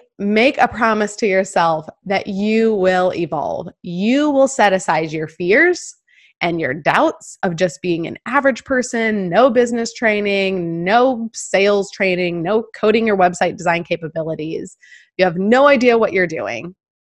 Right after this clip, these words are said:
I give you permission to evolve. I give you permission to explore. I give you permission to learn all of those things along the way. And when you give yourself permission to go for it,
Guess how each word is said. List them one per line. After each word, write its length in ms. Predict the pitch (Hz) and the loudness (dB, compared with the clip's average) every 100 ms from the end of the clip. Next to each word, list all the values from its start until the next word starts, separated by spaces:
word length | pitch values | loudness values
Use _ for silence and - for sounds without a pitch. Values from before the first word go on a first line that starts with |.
| _ _ _ _ _ _ _ _ - | _ _ _ _ _ _ _ _ 2
I 280 | 233 269 294 | 4 6 4
give 260 | 233 240 | 2 0
you 160 | 202 202 | 2 -2
permission 760 | 202 - 190 185 185 185 165 160 | -2 -4 -4 -4 -4 -6 -6 -8
to 140 | 175 | -6
evolve. 440 | 160 156 143 - - - | -6 -4 -4 -6 -6 -2
I 320 | 214 254 294 | 0 2 0
give 200 | 247 240 | 0 -2
you 140 | 208 | -4
permission 500 | 190 196 180 165 170 | -6 -6 -8 -6 -8
to 180 | 160 165 | -8 -8
explore. 540 | 156 - - - - - - | -10 -12 -14 -12 -10 -12 0
I 340 | 185 220 277 | 4 4 4
give 260 | 269 226 196 | 2 2 2
you 200 | 180 185 | -2 -6
permission 580 | - 175 170 - 233 240 - _ | -6 -8 -8 -4 -4 -4 -12 _
to 140 | - 208 | -4 -2
learn 480 | 185 185 202 233 | -2 -2 -2 -2
all 260 | - 208 196 | -2 0 0
of 140 | 190 | -2
those 260 | 175 170 - - | 0 -2 -2 -6
things 400 | 165 190 240 - | -4 -4 -6 -6
along 380 | 190 175 165 156 | -4 -4 -4 -6
the 80 | 156 | -8
way. 420 | 151 143 - - _ _ _ _ _ _ _ _ _ _ _ _ _ _ - | -6 -6 -6 -10 _ _ _ _ _ _ _ _ _ _ _ _ _ _ -4
And 120 | 202 | -2
when 200 | 196 185 | -2 0
you 220 | 208 262 | 0 2
give 200 | 254 262 | 2 2
yourself 640 | 226 185 - - 180 - | 2 0 -4 -2 -2 -2
permission 440 | - 208 202 208 202 | -6 -4 -4 -6 -6
to 60 | |
go 220 | 185 175 180 | -4 -2 -4
for 240 | - 190 | -4 -2
it, 280 | 190 - | -2 -4